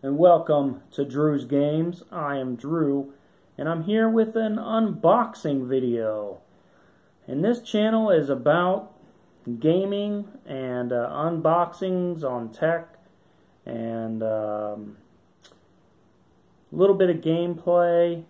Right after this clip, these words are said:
We got a little bit of everything, but mostly unboxings and, um, and gaming related items. <clears throat> Today we, I have a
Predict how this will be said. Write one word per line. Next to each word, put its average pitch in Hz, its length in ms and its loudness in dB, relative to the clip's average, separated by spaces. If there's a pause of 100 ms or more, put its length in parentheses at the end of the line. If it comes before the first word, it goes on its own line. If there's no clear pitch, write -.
(580)
We 226 220 -6
got 208 160 2
a 196 60 2
little 180 160 0
bit 156 140 2
of 143 80 -2
everything, 131 540 0
but 143 120 -4
mostly 202 400 -2
unboxings 139 1000 -2
and, 120 380 -4
um, 117 560 -6 (680)
and 120 260 -6
gaming 131 600 0
related 123 640 0
items. 117 680 -4 (1160)
<clears throat> - 400 -4
Today 226 520 2 (320)
we, 160 100 -2
I 170 140 -2
have 170 720 -2
a 120 200 -12